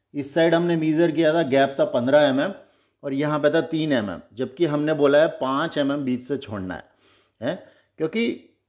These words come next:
जब भी कोई साइज ली जाती है आपकी विंडो या डोर की, आप तीन जगह से लेते हैं, दो तो कोनों से, एक यहाँ से, एक इस कोने से और एक बीच से लेते हैं, जिससे आपको पता लगता है स्लोप कितना है आपके नीचे या फिर आपके टॉप पे,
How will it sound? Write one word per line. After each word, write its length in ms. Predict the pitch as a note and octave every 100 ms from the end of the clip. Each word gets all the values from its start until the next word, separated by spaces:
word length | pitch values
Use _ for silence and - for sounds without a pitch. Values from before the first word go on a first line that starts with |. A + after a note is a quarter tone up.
| _
जब 260 | G2+ D#3 C#3+
भी 100 | A3
कोई 160 | A2 G#3+
साइज 380 | - C3 D#3 D3
ली 120 | C#3+
जाती 300 | A#2 F#2+ G2+
है 60 | G#2
आपकी 300 | G2 - A2
विंडो 380 | A2 B2+ C3+ C#3
या 140 | B2+
डोर 260 | G#2+ G#2+ G2
की, 160 | -
आप 160 | C#3+ C#3+
तीन 200 | C3+ D3 D3
जगह 200 | D3 C#3+
से 120 | D3+
लेते 280 | B2 A#2 A#2
हैं, 180 | B2 - _ _ -
दो 220 | G#2 C#3+
तो 140 | C#3+ F3
कोनों 340 | C#3+ C3+ C#3+
से, 160 | C3+ F3 -
एक 220 | B2 C3
यहाँ 280 | B2 A#2 B2
से, 220 | B2 E3+ G3+ _ _ _ -
एक 200 | C3 B2+
इस 160 | A#2+ -
कोने 280 | C3+ B2 B2
से 160 | F3
और 220 | G#3+ - C3+
एक 320 | F3 F3 G#2+
बीच 200 | C3+ -
से 160 | F3+
लेते 260 | D3 B2 C3
हैं, 80 | F#3+
जिससे 260 | D#3+ -
आपको 220 | C#3+ C3+ -
पता 260 | C3 C#3
लगता 340 | C#3 B2+ - B2
है 200 | C3+ F#3+ - - _ _
स्लोप 360 | - D3 D3+ D3+
कितना 340 | C#3+ C3+ C#3 C3+
है 180 | C3 A3+ - _ -
आपके 280 | A#2 - C#3
नीचे 400 | B2+ - F3 B3 - _ _ _
या 160 | A#2 B2+
फिर 160 | D#3+ C3+
आपके 280 | A2 - E3+
टॉप 380 | - A#2 -
पे, 120 | -